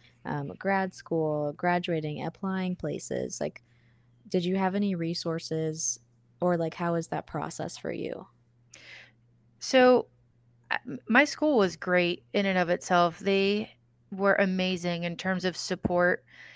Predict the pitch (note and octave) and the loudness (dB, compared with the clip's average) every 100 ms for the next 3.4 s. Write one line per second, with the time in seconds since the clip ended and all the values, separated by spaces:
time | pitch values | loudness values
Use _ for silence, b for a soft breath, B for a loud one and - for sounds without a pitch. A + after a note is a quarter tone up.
0 | B B _ G3+ F#3 F3 E3+ E3 E3+ F3+ | B B _ 2 2 2 2 0 -4 -6
1 | - _ _ _ _ _ F#3+ F#3 G3 A3+ | -12 _ _ _ _ _ 2 6 6 4
2 | A3 A3 F#3+ G3 G3 F3+ E3+ F3+ F#3 E3 | 4 4 6 6 6 4 2 2 2 -2
3 | D#3+ F3 G3+ | 0 2 0